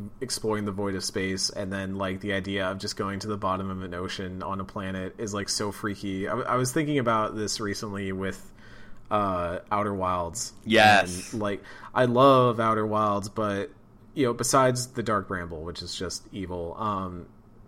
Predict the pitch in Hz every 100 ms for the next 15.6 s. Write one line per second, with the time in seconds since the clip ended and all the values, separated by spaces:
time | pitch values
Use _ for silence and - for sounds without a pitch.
0 | - - 127 143 135 131 135 120 127 123
1 | 127 139 127 131 127 120 127 127 117 117
2 | 113 123 117 110 117 120 110 101 120 117
3 | 110 107 107 113 110 113 104 - 107 104
4 | - 104 - 113 107 110 101 110 - 117
5 | 101 101 95 98 98 - - - - -
6 | 110 98 - - 117 - 110 - 117 107
7 | 107 101 101 98 92 92 92 95 - -
8 | - 104 95 110 104 98 95 110 101 98
9 | 143 196 185 160 - 156 131 113 113 -
10 | - - - - - - 113 123 139 123
11 | 110 98 104 107 107 95 - 110 104 92
12 | - - 95 92 85 - 107 - 104 120
13 | 107 104 104 104 98 98 98 101 98 95
14 | 95 - 107 98 101 98 95 90 98 92
15 | 92 - 95 90 90 -